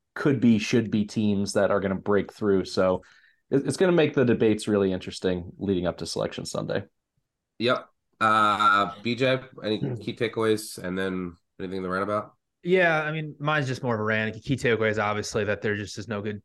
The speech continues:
Speaker 3: team in college basketball. And also, people out there, just don't be fooled by what Tennessee did, uh, against Alabama. Yeah, it was impressive. Yeah, they turned them over a bunch. Yeah, they defended the rim very well. But, I mean,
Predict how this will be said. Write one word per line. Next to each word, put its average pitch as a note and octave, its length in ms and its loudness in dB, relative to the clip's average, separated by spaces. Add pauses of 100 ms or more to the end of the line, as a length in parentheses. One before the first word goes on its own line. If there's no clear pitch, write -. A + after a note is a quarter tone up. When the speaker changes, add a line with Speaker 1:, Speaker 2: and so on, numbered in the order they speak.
Speaker 3:
team G#2 180 -8
in G2 80 -10
college G#2 280 -4
basketball. G#2 760 -4
And A2+ 120 -4
also, G#2+ 420 -2 (280)
people A2+ 240 -4
out G#2 140 -2
there, G#2+ 120 -2
just G#2 220 -12
don't G2+ 160 -6
be G2+ 80 -10
fooled A2 300 -10
by A#2 100 -8
what A2 160 -12
Tennessee A2+ 380 -14
did, A2+ 360 -14 (160)
uh, A#2+ 120 -14
against B2+ 320 -12
Alabama. B2 400 -8
Yeah, B2 240 -8
it A#2 40 -8
was B2 140 -10
impressive. A2+ 460 -12
Yeah, A#2+ 180 -6
they A#2+ 100 -10
turned A#2 220 -8
them A#2 100 -10
over B2 200 -8
a A#2+ 40 -10
bunch. B2 240 -12
Yeah, B2 140 -6
they A#2+ 140 -10
defended A#2 320 -12
the A#2+ 80 -12
rim B2 200 -10
very A#2+ 200 -6
well. B2 240 -6
But, A#2+ 240 -6 (720)
I A2 80 0
mean, G2+ 280 0